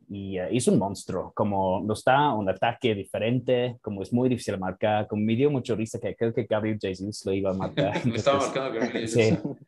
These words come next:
Speaker 1: muy obvio quién iba a ganar este. Y, eh,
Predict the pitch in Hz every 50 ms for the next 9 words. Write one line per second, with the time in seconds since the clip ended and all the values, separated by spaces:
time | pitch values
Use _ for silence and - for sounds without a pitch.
0 | _ _ _ - 113 113 113 113 113 107 110 107 95 - 107 104 104 98 101 101
1 | 98 95 95 98 98 95 95 95 95 98 95 - - - 101 95 98 101 - _
2 | _ - 101 101 101 101 98 104 104 98 98 98 101 101